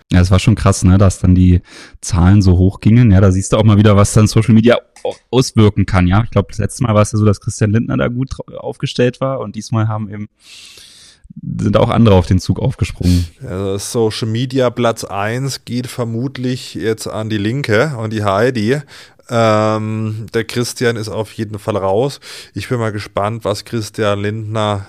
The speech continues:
Speaker 2: jetzt beruflich macht, ja. Ob, ob jetzt da, ob er da in einem Porsche-Aufsichtsrat <laughs> kommt oder nicht. <laughs> Aber liebe Grüße gehen raus. Ich muss sagen, immer sehr angenehm gewesen. Hat aus meiner Sicht auch viel Sinnvolles auch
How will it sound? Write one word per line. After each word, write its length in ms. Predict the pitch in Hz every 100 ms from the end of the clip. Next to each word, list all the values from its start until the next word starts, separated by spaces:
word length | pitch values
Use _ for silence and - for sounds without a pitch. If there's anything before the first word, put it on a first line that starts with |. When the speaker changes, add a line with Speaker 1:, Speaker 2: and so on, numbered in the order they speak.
| -
Speaker 2:
jetzt 540 | 104 104 104 - 107
beruflich 480 | - 104 123 131 101
macht, 360 | 85 - - -
ja. 260 | 95 107 104 - - _ 98
Ob, 240 | 104 95 - - -
ob 180 | 73 95
jetzt 200 | 92 -
da, 160 | 95 80
ob 120 | 95
er 60 |
da 240 | 95 92 80
in 120 | 95
einem 120 | 55
Porsche-Aufsichtsrat 1000 | - 95 101 - 92 101 - 101 - 107
<laughs> 80 | - -
kommt 200 | 160 -
oder 100 | 123 -
nicht. 340 | 131 - - 175 - 165 - 156 151 147
<laughs> 800 | 135 143 - - 196 202 202 180 -
Aber 200 | 123 131
liebe 220 | 156 151
Grüße 320 | - 165 156
gehen 220 | 147 135
raus. 200 | 113 135
Ich 60 | 143
muss 120 | 135
sagen, 220 | 135 139
immer 180 | 143 151
sehr 280 | - 135 113
angenehm 540 | 131 127 113 104 95
gewesen. 520 | 95 92 92 98 104
Hat 220 | 104 110 98
aus 200 | 120 110
meiner 320 | 107 120 131
Sicht 340 | - 135 -
auch 340 | 90 113 127 - _
viel 480 | - - 135 127 123
Sinnvolles 580 | - 143 - 135 123 -
auch 500 | 120 127 127 -